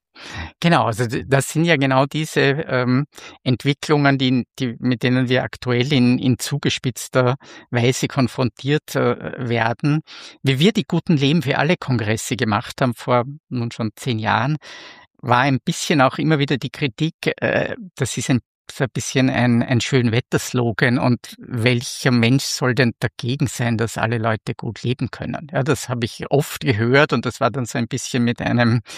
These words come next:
lieb und nett Beigeschmack. Wir sehen heute, ja, dass, äh, in immer unverschämter und offen, ja,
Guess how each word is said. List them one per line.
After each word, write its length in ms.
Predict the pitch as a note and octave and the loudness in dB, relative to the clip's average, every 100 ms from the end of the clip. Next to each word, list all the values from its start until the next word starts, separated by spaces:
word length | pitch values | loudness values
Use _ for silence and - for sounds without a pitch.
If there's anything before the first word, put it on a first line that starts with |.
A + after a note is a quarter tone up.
| - - - | -16 -16 -6
lieb 320 | G#2+ C#3 C#3+ | -2 -2 0
und 200 | B2 - | 0 2
nett 300 | B2 C#3 - | 2 0 -2
Beigeschmack. 720 | - A2+ A2+ - - B2 - - - - - - - _ _ _ _ | 0 0 0 -4 -2 0 -2 -4 -16 -16 -18 -20 -20 _ _ _ _
Wir 180 | - B2 | 0 0
sehen 480 | - - A#2 C#3+ G2+ | 0 0 2 2 2
heute, 640 | A#2+ B2 - - D3 D3+ - | 0 0 -4 -2 0 0 2
ja, 180 | C3 C3+ - | 2 2 -2
dass, 360 | B2+ B2 - | -4 -4 -2
äh, 260 | C3 B2 C3 - - - _ _ - | 2 2 0 -6 -20 -20 _ _ -2
in 160 | A#2+ | 0
immer 340 | A#2+ C3+ C3+ - _ _ - | 2 4 4 2 _ _ 0
unverschämter 1080 | D#3+ G#3 - C#3+ - A#2+ A#2+ C3+ - B2 | 4 4 4 -2 0 0 0 -2 0 0
und 120 | A#2 A#2+ | 2 -2
offen, 640 | B2+ - - A#2+ - - | -4 -6 -6 -6 -4 0
ja, 260 | C#3 - | 2 2